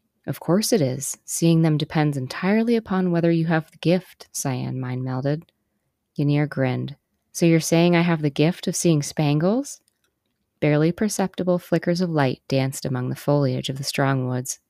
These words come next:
Ynir was sure if he blinked, he'd miss them. A quick dip of his head was the only indication Cyan gave that Ynir was correct. Ynir pressed him. "So you're telling me, out of all the potential riders you tried, not only did I manage to imprint with you,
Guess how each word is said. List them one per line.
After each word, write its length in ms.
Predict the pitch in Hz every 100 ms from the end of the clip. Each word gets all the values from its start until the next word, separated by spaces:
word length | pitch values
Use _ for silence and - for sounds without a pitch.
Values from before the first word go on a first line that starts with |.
| _
Ynir 240 | 147 147 143
was 160 | 135
sure 240 | - 165 151
if 120 | -
he 100 | -
blinked, 400 | 147 165 131 -
he'd 240 | - 135
miss 260 | 131 135 -
them. 340 | 127 135 139 _ _ _ _ _ -
A 80 | 147
quick 260 | - 147 _
dip 160 | - 151
of 140 | 170
his 140 | 185 -
head 280 | 196 139 139
was 120 | 131
the 140 | 135
only 280 | 135 139 151
indication 760 | 165 170 - 185 165 143 131 135
Cyan 420 | - 139 147 139
gave 360 | 135 143 127 131
that 160 | 131
Ynir 420 | 131 131 135 127
was 160 | 131 -
correct. 500 | 135 131 120 - - _ _ _ _ _ _ 165
Ynir 300 | 151 151 147
pressed 340 | 131 123 -
him. 280 | 127 127 135 _ _
"So 140 | - 160
you're 180 | 156
telling 360 | 160 165 160 156
me, 240 | 160 170 -
out 140 | 165
of 100 | 156
all 160 | 156 156
the 60 | 160
potential 500 | - 180 165 170 165
riders 400 | 156 160 170 165
you 80 |
tried, 460 | 160 160 156 160 175 _ 170
not 200 | 156 151
only 220 | 151 160
did 160 | 160
I 100 | 151
manage 360 | 151 151 147 147
to 120 | - -
imprint 360 | 190 - 170
with 160 | 156 151
you, 280 | 143 143